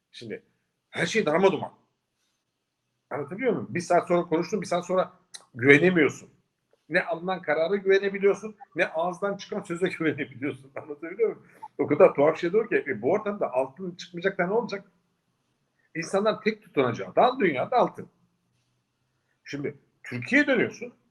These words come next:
Türkiye garip bir yer. Türkiye'nin, e, istikrar endeksi daha da kötü. Niye? Çünkü bir de içsel nedenleri var.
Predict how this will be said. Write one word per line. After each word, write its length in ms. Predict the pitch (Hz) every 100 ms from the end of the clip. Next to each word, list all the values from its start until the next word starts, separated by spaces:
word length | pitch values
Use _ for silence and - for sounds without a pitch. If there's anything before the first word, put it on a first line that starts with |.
| _ _ _ _
Türkiye 320 | - 123 233 233
garip 340 | 123 90 -
bir 60 | -
yer. 120 | - _ _ _ _ _ _ _ _ _ _ _ _ _
Türkiye'nin, 520 | - 180 220 202 120 - _ _ _ _ _ _ 110
e, 60 | 92 90 87 85 85 82 76 - _ _ _ _ _ _ _ 117
istikrar 460 | - - 113 180
endeksi 420 | 247 254 247 214 170
daha 160 | 214
da 100 | 220
kötü. 180 | - - _ _ _ _ _ _ _ _ _ _ _ _ _
Niye? 180 | 127 220
Çünkü 200 | 240 233
bir 80 | 226
de 80 | 226
içsel 380 | 160 - 208 220
nedenleri 540 | 180 117 104 90 -
var. 160 | _